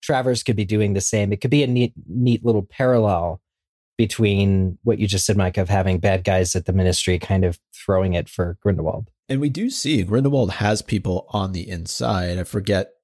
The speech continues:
Speaker 2: the character's name, but he has, like, that little meeting in the, um,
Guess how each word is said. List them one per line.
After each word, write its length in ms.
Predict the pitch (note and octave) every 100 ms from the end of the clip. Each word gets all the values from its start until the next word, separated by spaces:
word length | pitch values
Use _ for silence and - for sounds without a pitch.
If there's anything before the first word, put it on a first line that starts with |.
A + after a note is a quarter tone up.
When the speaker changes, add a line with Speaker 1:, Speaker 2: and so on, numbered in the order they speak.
| -
Speaker 2:
the 80 | G#2+
character's 520 | G#2 F2+ - F#2 F#2+
name, 380 | G2 G2+ F2+ E2+
but 340 | F2 E2 - _
he 260 | - G#2+
has, 380 | F#2 F#2 F#2+ F#2+
like, 180 | F2 -
that 240 | F#2+ E2 G#2
little 300 | F#2+ F2+ F2
meeting 580 | F2 F#2 F#2+ F#2 F#2 F2+
in 180 | E2+
the, 280 | E2+ E2+ E2
um, 420 | D#2+ D#2+ D#2 D#2+